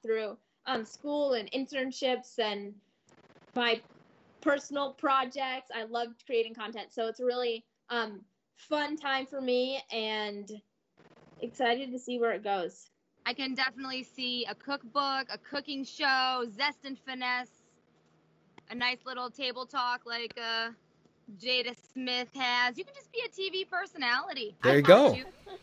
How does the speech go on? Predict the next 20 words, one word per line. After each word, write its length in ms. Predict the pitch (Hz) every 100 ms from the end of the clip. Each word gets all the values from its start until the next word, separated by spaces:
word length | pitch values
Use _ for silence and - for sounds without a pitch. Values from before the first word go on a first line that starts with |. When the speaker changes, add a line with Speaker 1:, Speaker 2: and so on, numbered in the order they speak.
| -
Speaker 2:
on, 180 | 240 240
Speaker 3:
There 0 |
you 60 |
Speaker 2:
like, 360 | 254 247 233 -
Speaker 3:
go. 60 | 277
Speaker 2:
you 80 |
know, 340 | 262 247 233 240
the, 380 | 247 240 233 220 - _ _ _ _ _ _ -
what's 200 | 240 -
the, 100 | 247 - -
on 200 | 254 247
the 80 | 262
Food 240 | 392 466
Network. 460 | 415 294 277 233 208
You 80 | 269
could 100 | 285
have 140 | 285
your 100 | 294
own, 180 | 294 294
like, 260 | 285 285